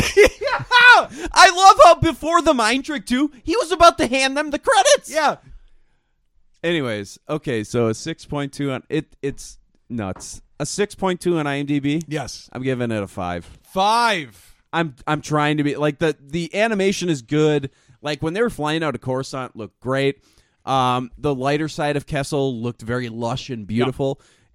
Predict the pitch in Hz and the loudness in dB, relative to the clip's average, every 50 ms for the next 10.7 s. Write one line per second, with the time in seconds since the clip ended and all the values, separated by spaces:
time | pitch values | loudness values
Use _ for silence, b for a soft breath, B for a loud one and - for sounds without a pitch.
0 | - 240 277 269 208 180 175 180 - - 175 160 139 123 113 104 - - _ 139 | -6 -4 -4 -4 -4 -4 -4 -4 -4 -6 -8 -6 -6 -6 -8 -10 -12 -14 _ -8
1 | 143 139 127 - - 139 143 143 147 - - 156 160 151 139 139 131 113 123 123 | -6 -6 -6 -8 -6 -4 -4 -4 -4 -4 -4 -2 -2 -2 -2 -4 -6 -2 -2 -2
2 | 139 127 139 135 - - - - - - 131 127 131 135 135 127 127 127 127 - | 0 0 0 -2 -2 -4 -6 -12 -8 -6 -4 -4 -2 -2 -4 -4 -6 -6 -6 -4
3 | 143 135 131 135 135 127 120 127 139 - 139 127 - - - 127 127 - 131 117 | -4 -4 -4 -4 -4 -4 -4 -4 -6 -8 -10 -14 -12 -6 -4 -4 -4 -4 -6 -6
4 | 123 143 165 180 - - 117 92 71 90 95 95 117 127 139 180 - - - 180 | -6 -6 -6 -6 -4 -4 -6 -4 -4 -6 -4 -4 -2 -2 -2 -4 -6 -4 -4 -4
5 | 147 131 - - 120 156 143 - 180 - 190 202 185 - - B B B B B | -2 -2 -2 0 0 -2 2 2 0 2 0 -4 -6 -6 -10 B B B B B
6 | B B B B B B - - 226 214 - _ - - 165 156 202 202 185 - | B B B B B B -2 -2 -2 -2 -4 _ -18 -20 -4 -2 -2 -2 -2 -6
7 | _ 175 180 - - 165 - - - 208 247 285 285 262 226 202 175 175 175 131 | _ -6 -6 -4 -4 -8 -10 -6 -4 -2 0 0 0 -2 -4 -4 -6 -6 -8 -6
8 | - 185 180 - _ 185 180 156 - - - - - 453 - - - - 185 151 | -8 -10 -10 -8 _ -8 -8 -6 -6 -8 -8 -6 -6 -6 -6 -6 -4 -4 -4 -2
9 | 160 151 143 - - 151 139 151 151 151 - 151 143 151 170 160 147 123 107 98 | 0 -2 -2 -2 -4 -4 -2 -2 -2 -2 -4 -4 -4 -2 -2 -2 -4 -4 -6 -6
10 | 82 76 64 58 - - 156 160 - - - - - - | -8 -10 -12 -14 -10 -8 -6 -6 -6 -8 -12 -16 -16 -18